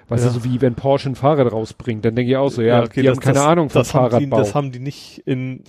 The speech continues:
Speaker 2: Zuffen-, nee, wo ist Porsche?
Speaker 1: Zuffenhausen?
Speaker 2: War es Zuffenhausen?
Speaker 1: Ich meine, sagt mir jedenfalls
Speaker 2: Ja.
Speaker 1: was.
Speaker 2: Ja, und was zu, ja, ja, ich glaub, werden sie nicht dann in ihren Werkstätten gebaut haben, sondern auch irgendwo lizenziert in der Regel, ne? Von
Speaker 1: Ja.
Speaker 2: wie im anderen, ja.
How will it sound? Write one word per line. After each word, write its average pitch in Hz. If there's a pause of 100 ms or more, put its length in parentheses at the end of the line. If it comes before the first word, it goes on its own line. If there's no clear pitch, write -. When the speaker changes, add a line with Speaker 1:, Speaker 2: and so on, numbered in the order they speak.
(300)
Speaker 2:
Zuffen-, -
nee, 117
wo 110
ist -
Porsche? 147 (260)
Speaker 1:
Zuffenhausen? 135
Speaker 2:
War 147
es -
Zuffenhausen? 151
Speaker 1:
Ich 98
meine, 151
sagt 156
mir 127
jedenfalls 131
Speaker 2:
Ja. 101
Speaker 1:
was. - (1120)
Speaker 2:
Ja, 113 (100)
und 113
was 120
zu, -
ja, 147
ja, 110
ich 107
glaub, 113
werden 139
sie 120
nicht 131
dann 139
in 143
ihren 123
Werkstätten 131
gebaut 117
haben, 120
sondern 123
auch 117
irgendwo 110
lizenziert 110
in 104
der 98
Regel, 98
ne? 113 (160)
Von 113
Speaker 1:
Ja. 107
Speaker 2:
wie 107
im 110
anderen, 107
ja. 117